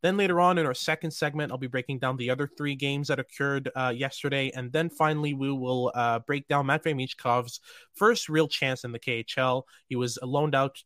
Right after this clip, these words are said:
to H K Sochi and, um, has played three games so far. I've got notes on two of them. So you're in for a great episode. Make sure to stick around all the way to the end.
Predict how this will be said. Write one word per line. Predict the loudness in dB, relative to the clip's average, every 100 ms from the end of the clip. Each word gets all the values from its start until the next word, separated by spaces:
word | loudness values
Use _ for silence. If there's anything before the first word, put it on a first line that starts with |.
| -8
to | -6 -4
H | -6 -6
K | -6
Sochi | -4 -4 -4 -4 -2 -2 -4
and, | -4 -4 -6 -10 -6
um, | 0 2 0 -2 -6
has | -6
played | -4 -4 -2
three | -2 0
games | 0 0
so | 0 -2
far. | 0 4 4 4 -2 -8
I've | -4
got | 2 2
notes | 0 -4 -4
on | -6
two | -4 -2
of | 0
them. | 0 0 -2 _ -20
So | -2 2
you're | 2
in | 2
for | 2
a | 2
great | 4 4
episode. | 4 0 -4 -2
Make | -2
sure | -4 -6
to | -6
stick | -6 -2
around | 0 0
all | 0
the | -2
way | -6
to | -6
the | -8 -6
end. | -6 -6